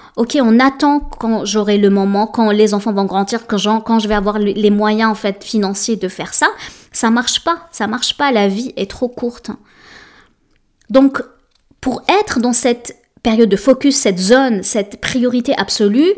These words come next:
quand on veut dire que ce n'est pas une option, c'est ce qu'on a, ce que j'appelle, moi, ce genre d'engagement qui nécessite le no matter what attitude, hein, genre, no matter what, quel que soit le prix,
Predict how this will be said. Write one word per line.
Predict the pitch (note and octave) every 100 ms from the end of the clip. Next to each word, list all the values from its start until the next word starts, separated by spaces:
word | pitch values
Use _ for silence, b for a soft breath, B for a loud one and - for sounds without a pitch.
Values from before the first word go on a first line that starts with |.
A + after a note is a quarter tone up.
| B B B
quand | C4 B3
on | B3
veut | G#3+ C#4 C4
dire | C4 D#4 -
que | - G#3+ -
ce | - G#3+
n'est | G3
pas | G3 D#4
une | D#4 B3+
option, | - - C4+ F4 - B B B
c'est | C4
ce | -
qu'on | - B3
a, | -
ce | -
que | A#3+
j'appelle, | G#3+ A3 C#4+
moi, | B3 B3
ce | - G3+
genre | F#3+ G#3
d'engagement | F#3 A3 G#3+ G#3+ G#3 G3 A3+ C4+
qui | -
nécessite | G3+ G3+ - A3 - B3+ - _ _ - -
le | G3 G3 G#3 G3+ B B A3
no | B3+ C#4+
matter | C4 B3+ G#3+
what | F#3+ A3+ D4 -
attitude, | G#3 - G#3 G#3 F#4+ F#4
hein, | B3 F#4 B B
genre, | G3 G3+ - B
no | G#3+ C4+
matter | C#4 C4 A3+
what, | G3 F#3 - - -
quel | C4+
que | C4+ A#3+
soit | A#3
le | G#3+
prix, | - - F#3+